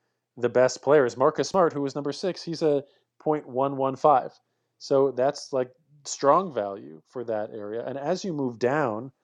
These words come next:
um, in the lottery, uh, it becomes so much more of a crapshoot. The, around number ten to fourteen, you're talking about a,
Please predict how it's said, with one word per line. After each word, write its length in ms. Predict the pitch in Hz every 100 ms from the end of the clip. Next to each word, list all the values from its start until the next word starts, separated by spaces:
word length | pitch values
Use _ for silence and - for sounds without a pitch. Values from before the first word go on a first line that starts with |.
| _ _ _ _ _
um, 480 | 117 110 107 110 131 _ _ _ _ _ _ _ _ -
in 180 | 147
the 100 | 139
lottery, 600 | 120 123 151 113 98 117 - _ _ _ _ _ _ -
uh, 260 | 120 117 127
it 160 | 139 -
becomes 280 | 147 143
so 300 | - - 175
much 180 | 190 -
more 140 | 147 127
of 80 |
a 40 | 113
crapshoot. 560 | - 147 - 113 107
The, 80 | 113 117
around 420 | 123 131 165 165
number 240 | 147 131
ten 440 | - 147 147 147 147
to 140 | 131
fourteen, 640 | - 139 131 - 151 175 160
you're 100 | 135
talking 340 | 147 147 147
about 300 | 131 135 127
a, 300 | 113 110